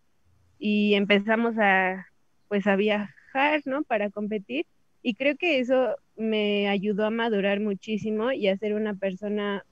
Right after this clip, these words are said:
independiente, sin tener que estar dependiendo de mis papás, sin que estuvieran encima de mí diciéndome que hiciera las cosas. Y además, la verdad es que ya después <laughs> mi mamá ya no quería que fuéramos a entrenar porque decía que era mucho tiempo.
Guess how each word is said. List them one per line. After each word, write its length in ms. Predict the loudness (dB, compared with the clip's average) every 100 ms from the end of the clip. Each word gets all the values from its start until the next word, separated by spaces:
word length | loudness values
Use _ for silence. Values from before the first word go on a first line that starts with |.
| _
independiente, 960 | -6 -2 -2 -2 -4 -2 -2 -2 -8 -10 _ _ _ _ _
sin 200 | 0 2
tener 320 | 2 2 2
que 80 | 2
estar 280 | 0 4 2
dependiendo 520 | 2 -2 -2 0 0
de 60 | 0
mis 220 | 0 -4
papás, 640 | -6 -8 -2 2 4 4 2
sin 220 | 0 0
que 140 | -2
estuvieran 560 | -4 -2 0 2 2 2
encima 380 | -2 -2 0 0
de 100 | 2
mí 200 | 2 2
diciéndome 680 | 0 -2 -4 -4 -6 -6 -6
que 100 | -6
hiciera 260 | -4 0 0
las 200 | -2 -6
cosas. 500 | -2 0 0 -6 -8 _ _ _ _ 0
Y 100 | 4
además, 300 | 6 6 4
la 80 | 6
verdad 260 | 6 6 4
es 160 | 0 -2
que 460 | 0 2 0 -4 _ _ _ _ _ _ 4
ya 160 | 6
después 260 | 6 6 6
<laughs> 20 |
mi 100 | 6
mamá 240 | 6 2 2
ya 120 | 2
no 140 | 2
quería 260 | 0 0 0
que 140 | 0
fuéramos 420 | 2 4 4 4 4
a 60 |
entrenar 420 | 2 2 0 0 0
porque 280 | -2 0
decía 240 | -2 0 0
que 60 | 2
era 120 | 0
mucho 380 | 0 -4 -2 -4
tiempo. 400 | -2 -4 -4 -6